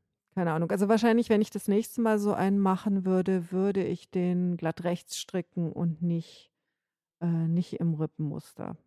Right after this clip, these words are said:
Dann habe ich die Häkelsocken. Das war eigentlich mein Hauptding die letzte Zeit. Mm, die sind komplett fertig. Ich habe noch kein Foto, aber ich hoffe sehr darauf, dass ich morgen oder übermorgen eins mache. Bef-,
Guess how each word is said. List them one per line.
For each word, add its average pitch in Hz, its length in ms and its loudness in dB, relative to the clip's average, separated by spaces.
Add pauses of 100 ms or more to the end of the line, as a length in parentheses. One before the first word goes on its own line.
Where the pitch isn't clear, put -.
(1600)
Dann 240 460 2
habe 240 420 0
ich - 300 -4
die 220 180 2
Häkelsocken. 214 880 2 (140)
Das - 220 -2
war 202 100 6
eigentlich 208 200 2
mein 202 180 4
Hauptding 196 440 2
die 190 80 2
letzte 180 380 -4
Zeit. 208 380 -2 (120)
Mm, 196 280 2 (100)
die 294 100 2
sind 226 120 4
komplett 202 440 0
fertig. 370 480 -2 (400)
Ich 220 120 -4
habe 247 140 -6
noch 240 160 0
kein 214 180 0
Foto, 233 400 2
aber 175 220 4
ich 180 140 -2
hoffe 214 240 0
sehr 196 200 2
darauf, 185 340 0
dass 190 200 -4
ich - 140 -18
morgen 190 300 2
oder 180 140 2
übermorgen 180 460 0
eins - 240 -4
mache. 196 300 0
Bef-, 180 300 -6